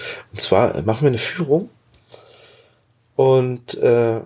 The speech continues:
da gibt's dann richtige Details, richtige Infos. Ich denke, ich werde das Mikrofon mitnehmen. Vielleicht können wir wieder was einfangen für euch,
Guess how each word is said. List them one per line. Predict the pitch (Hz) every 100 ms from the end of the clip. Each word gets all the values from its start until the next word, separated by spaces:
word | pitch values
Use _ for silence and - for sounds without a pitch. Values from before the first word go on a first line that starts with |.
| - _ _ _ _ _ _ _ _ _ _
da | -
gibt's | 135 -
dann | 135 127 117 - -
richtige | 139 - 131 107 - -
Details, | 110 - 107 117 117 -
richtige | 123 - 73
Infos. | 110 - 117 110
Ich | 110 -
denke, | 123 165
ich | 101 -
werde | - 139
das | 117 -
Mikrofon | 110 110 - 110 110
mitnehmen. | - 143 -
Vielleicht | - -
können | - 151
wir | 135
wieder | 113 98
was | 87
einfangen | - 117 147 170 147
für | 107
euch, | 76 165 -